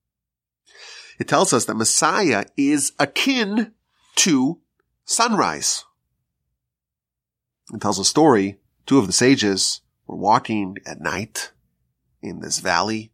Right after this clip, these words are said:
the Arbil Valley, and they saw the first rays of sunrise. And one of them commented to the other, "This is exactly like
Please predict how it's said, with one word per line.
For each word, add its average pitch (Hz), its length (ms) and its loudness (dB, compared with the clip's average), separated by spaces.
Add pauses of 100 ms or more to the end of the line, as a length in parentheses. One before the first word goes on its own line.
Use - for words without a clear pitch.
the - 180 -14
Arbil 98 460 0
Valley, 92 440 -2 (1300)
and - 140 -12
they - 80 -8
saw - 340 2
the - 100 -10
first - 800 -2
rays 120 720 2
of - 220 -6
sunrise. - 840 -4 (1700)
And 135 120 2
one 202 140 4
of 220 120 0
them 143 240 2
commented 202 800 0
to 185 80 2
the 160 220 0
other, 214 500 2 (800)
"This 220 600 2
is 262 340 2
exactly 147 600 0
like 101 400 0